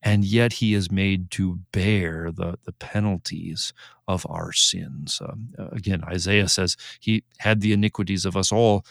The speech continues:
laid onto him, uh, that he bears it. Or as, or as Paul writes in the epistles, "God made him who knew no sin to be sin for us,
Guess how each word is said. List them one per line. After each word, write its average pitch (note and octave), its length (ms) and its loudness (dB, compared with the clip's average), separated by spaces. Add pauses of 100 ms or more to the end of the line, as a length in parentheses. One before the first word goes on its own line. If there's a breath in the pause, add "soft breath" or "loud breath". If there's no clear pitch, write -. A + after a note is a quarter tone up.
(140)
laid A2 540 4
onto G2+ 440 2
him, F2 440 0 (520 loud breath)
uh, F2+ 180 -2
that E2+ 180 -2
he G2 140 0
bears F#2 500 0
it. - 100 -6 (180)
Or G#2 180 2
as, F#2+ 160 -2
or G#2+ 120 -4
as - 80 -10
Paul A2+ 320 4
writes F2+ 280 2
in F2+ 100 0
the F2 80 0
epistles, F2 600 -2
"God G2+ 240 4
made G2+ 180 4
him G2 160 4
who F#2 140 0
knew G2 180 0
no G2 240 4
sin E2 460 -2 (380 loud breath)
to B2+ 220 4
be B2+ 560 2
sin E2+ 400 0
for D#2 340 -8
us, F2 320 -6